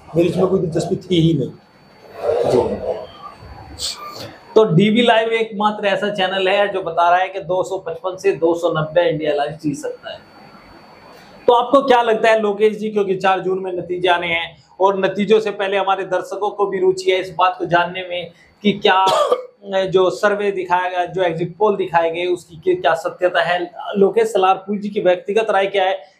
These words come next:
Speaker 2: क्योंकि आप लगातार दावा कर रहे हैं कि इस बार देश में बदलाव के मूड में है, India अलायंस सरकार बनाएगी?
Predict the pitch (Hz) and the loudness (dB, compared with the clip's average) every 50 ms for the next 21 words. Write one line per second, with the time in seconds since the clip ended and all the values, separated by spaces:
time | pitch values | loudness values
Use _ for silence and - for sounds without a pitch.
0 | _ - 220 220 220 247 240 233 202 202 190 185 185 202 202 214 220 226 - 208 | _ 0 2 2 4 2 0 0 0 -2 -2 0 0 0 0 0 0 0 2 0
1 | 185 185 180 175 175 175 190 196 185 190 165 - 160 160 175 175 170 - 165 165 | 0 0 0 0 0 0 -2 -2 -2 -4 -6 -6 -2 0 0 0 0 -2 -4 -6
2 | 160 165 160 143 147 147 156 156 160 165 165 - 170 160 160 160 165 160 - 160 | -6 -6 -8 -6 -4 -2 2 2 2 2 0 -2 -4 -4 -2 -2 -2 0 0 0
3 | 151 160 165 160 151 147 147 156 151 151 151 151 151 - - 151 143 - 147 135 | 2 2 2 2 0 0 0 0 0 2 0 -2 -4 -4 -4 -4 0 0 0 0
4 | 135 131 131 123 117 107 - - | 0 -2 -4 -8 -12 -14 -18 -20